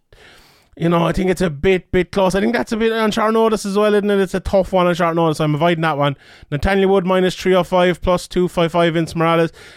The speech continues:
Nathaniel Wood, a guy I always will tune in for. Was in maybe the most exciting fight in the history of Cage Warriors. Um, if you haven't checked out that, uh, d-, please, please go and check it out. Him versus Crazy Horse. Absolute ward of a fight altogether.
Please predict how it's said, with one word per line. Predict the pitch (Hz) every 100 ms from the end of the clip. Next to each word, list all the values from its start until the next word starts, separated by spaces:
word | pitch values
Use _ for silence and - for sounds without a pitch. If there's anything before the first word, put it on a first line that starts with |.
| -
Nathaniel | 151 185 196 190
Wood, | 196 180
a |
guy | 139 180 175 160
I | -
always | 190 190 190 185 175 156
will | 170
tune | - 170
in | 170 165
for. | 156 156
Was | 151
in | 175 165 - - - 160
maybe | 175
the | 180
most | 185 175
exciting | 160 - 190 180 175
fight | 175 170
in |
the | 165
history | 160 180 - 175 175 170
of | 156
Cage | 180 180 170
Warriors. | 160 160 156 151 156 - - - - -
Um, | - 151 147 147 143 143
if | 147 143
you |
haven't | 160 170 165
checked | 151 180 156
out | 170 170 170
that, | 170 160
uh, | 156 151 147
d-, | 135 127 123 127
please, | 160 175 170 135 - _ _
please | - 175 170 147
go | 170 156
and | 156
check | 170
it | 160
out. | 160 160
Him | 165
versus | 156 - 143
Crazy | 175 170 151
Horse. | 147 143 - - - - - -
Absolute | 170 170 - 170 165 156 143 _ _ -
ward | 139 139 143 151 170 175 175 165
of | 151
a | 156
fight | - 156 151
altogether. | 151 151 147 143 143 143